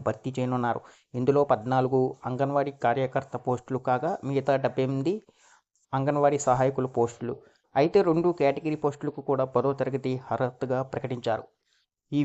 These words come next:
వీడియోని ఎక్కడా స్కిప్ చేయకుండా పూర్తి వరకు చూడండి. అలాగే, ఈ వీడియో కానీ మీకు నచ్చినట్లయితే మీ ఫ్యామిలీ మెంబర్స్‌కి, ఫ్రెండ్స్‌కి షేర్ చేయండి. వాళ్ళకి ఇన్ఫర్మేషన్ యూజ్ అవ్వచ్చు. అలాగే, ఒక చిన్న లైక్ చేసి మా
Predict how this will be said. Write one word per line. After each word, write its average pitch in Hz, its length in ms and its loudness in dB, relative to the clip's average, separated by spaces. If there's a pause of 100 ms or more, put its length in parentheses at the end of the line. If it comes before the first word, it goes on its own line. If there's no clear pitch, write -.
వీడియోని 180 400 4
ఎక్కడా 160 280 2
స్కిప్ 156 320 -8
చేయకుండా 156 340 0
పూర్తి 151 320 -4
వరకు 147 220 -2
చూడండి. 139 280 -2
అలాగే, 139 260 0
ఈ 139 100 -2
వీడియో 135 300 0
కానీ 143 160 -2
మీకు 135 160 -6
నచ్చినట్లయితే 139 560 -4
మీ 139 160 -4
ఫ్యామిలీ 135 360 -2
మెంబర్స్‌కి, 135 420 -4
ఫ్రెండ్స్‌కి 131 400 -4
షేర్ 127 220 -4
చేయండి. 127 240 -4
వాళ్ళకి 131 220 -4
ఇన్ఫర్మేషన్ 156 500 -4
యూజ్ 143 240 -2
అవ్వచ్చు. 139 240 -2
అలాగే, 139 200 -2
ఒక 139 140 -4
చిన్న 127 220 -6
లైక్ 127 240 -4
చేసి 143 260 -4
మా 131 140 -2